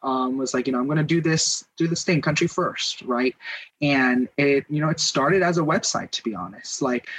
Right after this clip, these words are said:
and, and that initial video that, and, but it, you know, I, I early on was like, "I'm, I'm excited to be part of this," right? I think that the young generation needs a seat,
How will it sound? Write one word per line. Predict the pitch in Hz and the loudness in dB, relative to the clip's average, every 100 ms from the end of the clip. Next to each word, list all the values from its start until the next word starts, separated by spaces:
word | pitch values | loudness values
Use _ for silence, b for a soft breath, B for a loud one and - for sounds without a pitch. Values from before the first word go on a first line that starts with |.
| B | B
and, | 139 135 | 0 2
and | 135 147 147 | 2 4 4
that | 135 143 | 2 2
initial | 147 160 185 | 2 4 2
video | 160 196 160 117 | 2 2 2 0
that, | 120 | -4
and, | 131 131 | -4 -4
but | 135 131 | -2 0
it, | 147 135 | 0 -2
you | 139 | -4
know, | 127 131 | -2 2
I, | 151 175 185 175 - b b b b 156 | 4 4 4 0 -4 b b b b 0
I | 180 196 | 2 4
early | 170 160 147 | 4 2 2
on | 143 | 0
was | 139 | 0
like, | 127 127 | -2 -2
"I'm, | 131 | -2
I'm | 135 | 0
excited | 143 123 - 131 127 | 0 -2 -2 2 2
to | 120 | 0
be | 120 | -4
part | - - 113 | -6 -4 -6
of | 107 | -6
this," | _ - - | _ -12 -4
right? | 120 120 | -4 -2
I | 131 143 143 143 139 123 - | 0 2 2 2 2 0 0
think | 160 156 | 0 2
that | 156 | 0
the | 139 | 0
young | 135 143 135 | 0 0 0
generation | 143 139 131 127 135 | 0 0 0 0 0
needs | 127 127 | 0 -4
a | |
seat, | - 135 | -4 -2